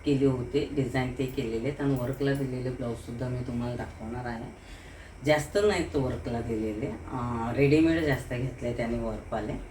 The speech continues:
कारण तेवढं ज्यांच्याकडे मी वर्कला देणार होते तितकं नव्हतं. एक हेवी केलेलं आहे आणि दोन्ही हेवी आहे, एक धागा वर्क आहे मशीनवरचा आणि एक आरी वर्कचा आहे, अ, जरदोशी ते, ते तुम्हाला दिसेल.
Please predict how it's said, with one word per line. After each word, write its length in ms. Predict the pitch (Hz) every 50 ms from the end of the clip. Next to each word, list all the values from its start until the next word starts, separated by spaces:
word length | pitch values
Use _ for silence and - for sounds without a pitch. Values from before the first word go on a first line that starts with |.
| - - - - - - - - - -
कारण 280 | - 143 139 139 143 147
तेवढं 640 | 156 147 - - 156 147 143 139 147 156 165 180 - - - - 127 123
ज्यांच्याकडे 500 | 135 131 127 127 - 135 135 143 139 143
मी 120 | 143 147
वर्कला 420 | 147 139 131 127 131 - 131 131 131
देणार 320 | 135 131 123 120 120 120
होते 280 | 117 127 - 139 139 -
तितकं 380 | 147 139 - - - 143 139 139
नव्हतं. 260 | 135 120 117 - 147
एक 300 | 139 - 156 156 151 -
हेवी 760 | - - - 143 135 131 143 160 170 156 139 143 139 135 131 131 131 131 135 - -
केलेलं 400 | 147 139 131 123 127 127 123 123
आहे 300 | 123 123 123 120 120 131
आणि 400 | 131 127 127 127 131 131 131 131
दोन्ही 640 | 120 113 117 120 135 160 170 175 190 208 220 220 208
हेवी 340 | 185 160 135 127 127 127 120
आहे, 580 | 113 110 123 143 - - - - - - - - - - 147
एक 100 | 143 143
धागा 280 | 135 135 143 139 147
वर्क 320 | 156 165 170 170 175 - -
आहे 220 | 151 143 147 160
मशीनवरचा 800 | - - 151 135 131 - 135 127 127 127 123 123 - - - 160
आणि 540 | 160 - - - 135 135 135 131 127 131 135
एक 300 | 139 - - - - 147
आरी 440 | 151 156 - - 160 160 160 156
वर्कचा 460 | 147 127 120 - - - - - - 104
आहे, 400 | - - 139 139 139 135 - -
अ, 220 | 127 127 - 165
जरदोशी 600 | - - 139 135 135 - - 123 120 - - -
ते, 260 | - - 143 147 147 -
ते 140 | 143 139
तुम्हाला 340 | - - - 120 - - -
दिसेल. 600 | - - - - - - - - - - - -